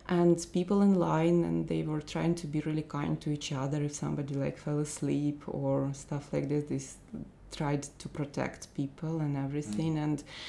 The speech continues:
Speaker 1: that was unbelievable because you felt like, uh, really you're loved there, <laughs> some kind. And people were really trying to be helpful to each other, and in those stressful conditions, that's honestly really unbelievable.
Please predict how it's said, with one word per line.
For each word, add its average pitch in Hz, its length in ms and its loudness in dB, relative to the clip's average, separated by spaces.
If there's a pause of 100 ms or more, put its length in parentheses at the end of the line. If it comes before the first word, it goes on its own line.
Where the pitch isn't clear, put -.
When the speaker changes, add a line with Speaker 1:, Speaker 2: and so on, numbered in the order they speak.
(280)
Speaker 1:
that - 140 2
was 170 140 4
unbelievable 165 720 2
because 156 400 -6
you 151 80 -4
felt 151 480 -2
like, 147 200 -2 (140)
uh, 151 60 -2 (320)
really 156 260 2
you're 147 300 2
loved 131 560 -4
there, - 400 -2
<laughs> - 80 -20
some 170 360 2
kind. 143 460 -2 (640)
And 156 320 4
people 165 260 0
were 147 160 2
really 160 320 4
trying 139 380 -2
to 139 100 -10
be 131 100 -4
helpful 135 520 -6
to 139 100 -4
each 135 220 -2
other, 139 400 -2
and 147 280 0
in 151 140 2
those 151 220 0
stressful - 560 -2
conditions, 156 720 0
that's - 400 -6 (320)
honestly 170 580 2
really 160 240 0
unbelievable. 139 800 -2